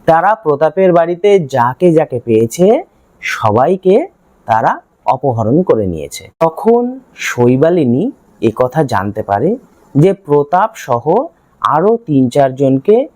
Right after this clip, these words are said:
ইংরেজরা কারারুদ্ধ করে রেখেছে। তখন শৈবালিনী কি করবে, কার কাছে যাবে? তাই বাধ্য হয়ে সে মীর কাসিমকে গিয়ে সব কথা বলে। নবাব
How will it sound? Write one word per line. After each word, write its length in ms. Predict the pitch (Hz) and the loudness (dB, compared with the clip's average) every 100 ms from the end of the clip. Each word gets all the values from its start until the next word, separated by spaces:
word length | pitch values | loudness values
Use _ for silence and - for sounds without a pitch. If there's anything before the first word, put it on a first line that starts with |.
| _ - | _ -2
ইংরেজরা 600 | 127 135 127 123 127 170 277 - _ _ _ - | 2 4 4 2 2 0 -2 -8 _ _ _ -4
কারারুদ্ধ 600 | 123 127 170 214 196 175 202 | -2 0 0 0 -2 -2 -2
করে 280 | 151 120 110 | 0 0 0
রেখেছে। 440 | 110 123 123 190 247 330 _ _ _ 151 | -2 -6 -2 2 2 -2 _ _ _ -2
তখন 280 | 143 208 208 | -2 -2 -4
শৈবালিনী 720 | - 135 135 143 147 156 185 | -2 0 2 4 2 2 2
কি 200 | 185 233 220 | 0 0 0
করবে, 400 | 117 95 90 87 - _ _ _ - | 0 -2 -2 -8 -10 _ _ _ -4
কার 180 | 160 165 | -2 -2
কাছে 260 | 156 131 113 | -6 -8 -10
যাবে? 320 | 104 92 92 95 _ _ _ | -8 -10 -12 -20 _ _ _
তাই 140 | 139 131 | 0 0
বাধ্য 340 | 113 110 110 123 | 0 -4 -4 -6
হয়ে 300 | 117 131 180 285 - _ - | 0 2 2 0 -6 _ -12
সে 180 | - 233 | -2 0
মীর 360 | 247 131 127 123 | 0 -2 -2 -4
কাসিমকে 560 | - 160 147 117 - 233 - _ _ 113 | -2 -2 0 0 2 0 -2 _ _ -4
গিয়ে 300 | 113 151 262 - | 2 2 2 -6
সব 340 | - - 117 107 - | -10 -6 -2 -4 -4
কথা 260 | 110 - 202 | -6 -2 -2
বলে। 320 | 113 82 80 - - 127 131 | 0 -4 -6 -12 -2 2 4
নবাব 460 | 143 147 160 180 | 4 2 0 0